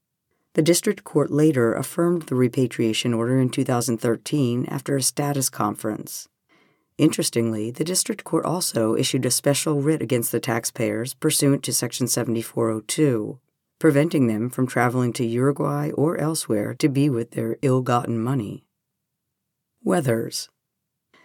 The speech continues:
The taxpayers in United States versus Weathers created two entities, allegedly for estate planning purposes, and then transferred eight real properties to such entities. In two thousand five, the taxpayers were convicted of tax evasion,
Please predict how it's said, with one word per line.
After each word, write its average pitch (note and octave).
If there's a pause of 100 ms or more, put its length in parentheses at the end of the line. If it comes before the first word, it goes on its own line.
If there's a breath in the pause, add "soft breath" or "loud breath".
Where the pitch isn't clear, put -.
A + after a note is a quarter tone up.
(140 soft breath)
The D#3
taxpayers C3+
in B2+
United B2+
States C3+
versus C3
Weathers B2
created F#3+
two -
entities, C#3+ (120)
allegedly C3+
for C#3+
estate E3
planning A2+
purposes, -
and C#3
then C#3
transferred D3+
eight F3+
real D3+
properties A#2+
to D3
such -
entities. A#2 (580)
In E3+
two G#3+
thousand F3
five, B2
the D3
taxpayers F3+
were C3+
convicted B2+
of A#2+
tax D#3
evasion, A2+